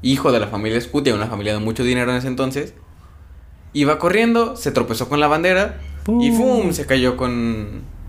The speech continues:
Speaker 1: la familia teniendo tanto dinero y teniendo como una reputación que mantener, mantener.
Speaker 2: Ujú.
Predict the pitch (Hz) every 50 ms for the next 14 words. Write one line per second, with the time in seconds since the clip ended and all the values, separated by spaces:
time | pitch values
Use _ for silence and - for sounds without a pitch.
0 | - - - - - - - - - - - - - - - 151 151 151 151 147
1 | 135 - - - - 156 151 151 143 143 160 180 196 175 165 - - 123 131 131
2 | 123 127 147 139 139 147 151 156 170 175 175 170 160 151 147 143 - 127 123 127
3 | 123 120 120 120 123 123 123 131 123 113 101 107 117 127 131 131 123 123 - 117
4 | 113 - 110 110 127 123 123 117 123 120 123 123 120 123 127 135 156 - - -
5 | - - 117 117 113 110 110 113 117 135 - - - 151 135 139 143 139